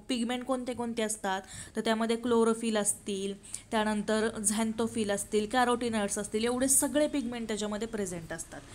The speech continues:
तर हे जे पिगमेंट आहेत ते काय करतील, मग लाईट ॲब्सॉर्ब करण्याचं काम करतील, बरोबर? आता हे ते मी लक्षात ठेवा, हे जे पिगमेंट आहेत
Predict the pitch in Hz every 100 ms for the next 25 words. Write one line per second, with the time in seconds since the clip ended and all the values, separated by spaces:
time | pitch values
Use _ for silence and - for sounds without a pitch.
0 | - - - 262 226 254 262 233 302 294
1 | 247 247 254 233 214 196 214 247 240 233
2 | 233 214 226 220 254 247 233 233 - 226
3 | - 233 233 233 208 190 185 302 - 254
4 | 214 196 160 175 262 440 285 190 - -
5 | - - - - 262 302 262 302 330 339
6 | 311 294 320 311 - 277 277 233 226 226
7 | 247 233 294 - 285 254 269 277 247 214
8 | 196